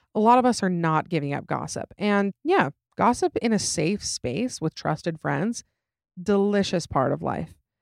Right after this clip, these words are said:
I, I like the way this, this one submission put it. It says, "Hi, bestie. I love you, and I love to gossip so much. Like, to the point I'm probably going past jail and straight to hell.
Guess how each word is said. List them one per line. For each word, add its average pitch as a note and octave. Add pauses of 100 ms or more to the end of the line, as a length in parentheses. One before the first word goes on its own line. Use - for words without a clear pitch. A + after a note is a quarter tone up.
(260)
I, F#3+ (100)
I G#3
like A3
the G#3+
way F#3+
this, E3+
this F3
one E3
submission D3+
put C#3
it. G2+
It -
says, D3+ (160)
"Hi, D4
bestie. F3+ (160)
I A3+
love F#3+
you, F2+ (120)
and G3
I A3+
love G#3+
to G3+
gossip C#3+ (200)
so B3
much. - (320)
Like, A3+
to B3
the A3+
point C4+
I'm G#3
probably G#3
going F3
past -
jail F#3
and F3+
straight -
to D3+
hell. D3